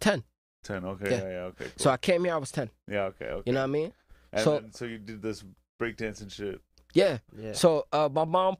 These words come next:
Speaker 1: paid, paid the class sixty bucks for the month. <laughs>
Speaker 3: Yeah.
Speaker 1: I always remember this my whole life. I walk into the classroom, and then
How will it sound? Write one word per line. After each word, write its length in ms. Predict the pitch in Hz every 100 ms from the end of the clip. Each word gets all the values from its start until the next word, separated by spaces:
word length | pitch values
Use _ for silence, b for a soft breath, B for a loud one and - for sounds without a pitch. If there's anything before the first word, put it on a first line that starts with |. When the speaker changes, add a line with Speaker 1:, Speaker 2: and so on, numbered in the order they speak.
| -
Speaker 1:
paid, 360 | 196 180 -
paid 200 | - 170
the 60 | -
class 440 | - 175 156 151
sixty 580 | - - - 190 - -
bucks 320 | 135 156 156
for 180 | - 151
the 80 | 131
month. 400 | 135 143 113 - - B 151 -
<laughs> 40 |
Speaker 3:
Yeah. 600 | 117 120 151 135 127 120 - -
Speaker 1:
I 60 | 190
always 400 | 208 214 202 170
remember 400 | 185 196 175 170
this 200 | 175 156
my 140 | 147
whole 160 | 143 160
life. 220 | 156 131 - B 117 B B -
I 80 | 135
walk 260 | 185 214 226
into 200 | - 196
the 60 |
classroom, 560 | - 190 160 - 123 107 _ _ _ _ B B B -
and 160 | 143 160
then 380 | 202 208 165